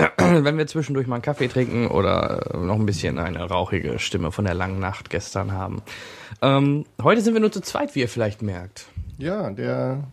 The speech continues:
Speaker 2: Kai fehlt. Von hier aus schöne Grüße an den Kai. Der hat, äh, aus, äh, organisatorischen Gründen heute, ähm, die Teilnahme verweigern müssen.
Speaker 1: Genau,
Speaker 2: Er hat sich
Speaker 1: aber
Speaker 2: gar nicht verweigert, ist ja Quatsch. Geht halt einfach nicht. Man
Speaker 1: Ja.
Speaker 2: kann nicht immer Sieger sein.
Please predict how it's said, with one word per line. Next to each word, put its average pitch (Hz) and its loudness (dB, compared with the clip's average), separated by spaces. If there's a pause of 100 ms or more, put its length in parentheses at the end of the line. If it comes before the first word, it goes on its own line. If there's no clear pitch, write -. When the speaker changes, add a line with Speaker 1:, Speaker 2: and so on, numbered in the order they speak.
(160)
Speaker 2:
Kai 180 2
fehlt. 180 4
Von 180 4
hier 208 6
aus 180 4
schöne 202 4
Grüße 196 4
an 160 -2
den 147 0
Kai. 170 2 (420)
Der 156 2
hat, 156 0
äh, 165 2
aus, 143 4
äh, 151 0
organisatorischen 139 4
Gründen 123 0
heute, 117 2 (720)
ähm, 107 0
die 110 -2
Teilnahme 117 4 (580)
verweigern 120 2
müssen. 98 -6 (380)
Speaker 1:
Genau, 113 4
Speaker 2:
Er 101 4
hat 98 4
sich 104 4
Speaker 1:
aber 95 4
Speaker 2:
gar 120 2
nicht 120 -2
verweigert, 98 -2
ist 110 -8
ja 98 -6
Quatsch. - -10 (720)
Geht 175 4
halt 107 0
einfach 92 -10
nicht. 101 -10
Man 185 -4
Speaker 1:
Ja. 190 6
Speaker 2:
kann 170 4
nicht 185 2
immer 170 4
Sieger 101 2
sein. 92 -8